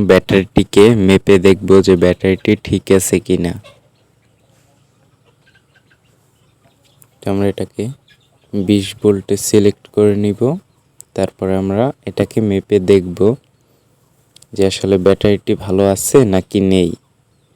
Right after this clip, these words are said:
তো চলো ব্যাটারিটি মেপে দেখি। ব্যাটারিটি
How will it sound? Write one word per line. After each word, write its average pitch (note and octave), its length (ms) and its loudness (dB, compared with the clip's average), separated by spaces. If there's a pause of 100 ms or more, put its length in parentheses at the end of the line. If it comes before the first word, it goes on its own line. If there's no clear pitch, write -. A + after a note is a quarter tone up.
(840)
তো - 100 -10 (100)
চলো G2 320 -4
ব্যাটারিটি F#2 440 -4
মেপে F#2 300 -4
দেখি। F#2 400 -4 (1300)
ব্যাটারিটি A2 680 0